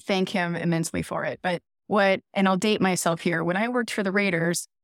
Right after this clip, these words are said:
so many years ago, it wasn't unusual for a live entertainment brand or a team to not own their own stadium, right? Like, that was kind of the norm back then. And now you would never see that. It,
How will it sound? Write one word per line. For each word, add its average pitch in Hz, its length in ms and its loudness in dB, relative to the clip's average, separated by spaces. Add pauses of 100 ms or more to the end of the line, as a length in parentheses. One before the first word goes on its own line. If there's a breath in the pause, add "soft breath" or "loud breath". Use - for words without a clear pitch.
so - 160 0
many 180 220 4
years 165 180 2
ago, 170 240 2
it 185 80 0
wasn't 269 240 0
unusual 269 460 0
for 175 380 0
a 180 100 2
live 185 260 2
entertainment 190 540 0
brand 185 400 0
or 170 60 2
a 170 60 0
team 180 600 2
to - 100 -2
not 196 220 2
own 202 160 0
their 185 160 2
own 175 120 2
stadium, 160 580 -2
right? 170 260 -4
Like, 170 140 -2
that 185 160 0
was 180 100 -2
kind 185 180 -2
of 175 60 0
the 170 80 -2
norm 175 320 2
back 156 220 -4
then. 165 260 -8 (280)
And 180 140 2
now 196 220 4
you 190 140 2
would 180 100 4
never 170 220 2
see 170 180 0
that. 151 220 2
It, 170 140 -2